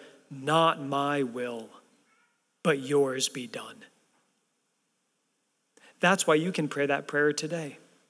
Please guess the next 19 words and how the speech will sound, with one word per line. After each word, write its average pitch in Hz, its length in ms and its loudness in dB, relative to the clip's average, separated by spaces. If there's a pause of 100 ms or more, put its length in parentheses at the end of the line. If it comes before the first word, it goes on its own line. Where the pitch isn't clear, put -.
(880)
Jesus 185 640 6
gave 190 460 6
his 160 280 0
life 151 300 4
for 160 500 0
you 147 500 -2 (800)
so 165 200 0
that 156 160 4
you 160 180 0
can 143 160 -2
trust 156 420 2
your 147 140 -2
life 127 320 -6
to 143 100 -8
him. 110 340 -12 (1600)
He 185 240 -2
is 175 180 4
the 160 120 -2
King, 180 380 -4